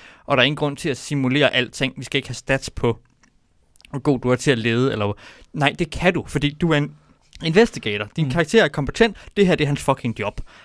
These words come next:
Speaker 1: Han kan godt passe sit job.
Speaker 2: Det er sådan, ja, Twin Peaks ville ikke have været så, øh, så spændende, hvis Charlie havde fundet bogstavet under neglen.
Speaker 1: Don't Rest Your Head. Det ved jeg ikke, hvad. Det er noget, du har skrevet på.
Speaker 2: Ja. Don't Rest Your Head er også sådan et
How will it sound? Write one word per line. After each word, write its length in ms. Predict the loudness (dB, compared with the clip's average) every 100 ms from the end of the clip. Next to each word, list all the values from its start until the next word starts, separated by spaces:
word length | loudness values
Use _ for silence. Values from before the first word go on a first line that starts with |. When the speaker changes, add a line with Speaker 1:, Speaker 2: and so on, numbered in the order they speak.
| _
Speaker 1:
Han 160 | -4 -2
kan 100 | 0
godt 200 | 0 2
passe 260 | 2 0
sit 200 | -4 -2
job. 200 | -2 0 -6 _ _ _ _ _ _ 0
Speaker 2:
Det 60 |
er 40 | 2
sådan, 200 | 2 2
ja, 200 | 2 0 -2
Twin 240 | 2 4 6
Peaks 280 | 2 2 0
ville 140 | 0
ikke 80 | 2
have 80 | 2
været 220 | 4 2
så, 240 | 4 4 4
øh, 220 | 2 0
så 140 | -2
spændende, 280 | 2 2 4
hvis 500 | 2 2 2 0 -4 -2
Charlie 240 | 2 6 6
havde 140 | 4
fundet 440 | 4 4 6 4 0 -10 0
bogstavet 520 | 2 2 2 2 4
under 240 | 4 4 4
neglen. 420 | 4 2 -2 -6 -8 _ _ _ _ _ _ _ _ _ _ _ _ 2
Speaker 1:
Don't 180 | 2 6
Rest 180 | 4 4
Your 100 | 2
Head. 220 | 4 2 -2 -16 -20 -20 _ -12 0
Det 140 | 2
ved 100 | 2
jeg 120 | 2 2
ikke, 100 | 2
hvad. 140 | 0
Det 120 | 0
er 40 | -2
noget, 140 | -2
du 40 |
har 80 | -4
skrevet 220 | -4 -6
på. 180 | -4 -8 -6
Speaker 2:
Ja. 200 | -2 -2 -4 2 6
Don't 200 | 8 8
Rest 120 | 6
Your 100 | 6
Head 140 | 6 6
er 80 | 4
også 180 | 4 2
sådan 160 | 2
et 220 | 2 0